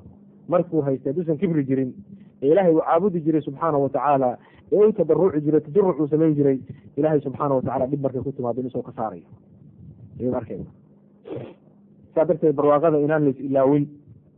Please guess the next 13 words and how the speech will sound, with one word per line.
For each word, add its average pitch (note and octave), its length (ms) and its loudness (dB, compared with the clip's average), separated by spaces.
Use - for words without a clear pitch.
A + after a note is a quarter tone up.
Uu E3 100 2
hadhowdii F3 320 4
markay F#3 220 2
dhibaato E3+ 320 2
dhacdona C#3+ 340 0
aan C#3+ 100 -2
Ilaahay D3 300 2
loo C3+ 160 4
carabin. A2 320 -6
Marka C#3+ 260 0
maxay D#3 200 -2
noqonaynaa? C#3+ 400 0
Dad D#3 160 2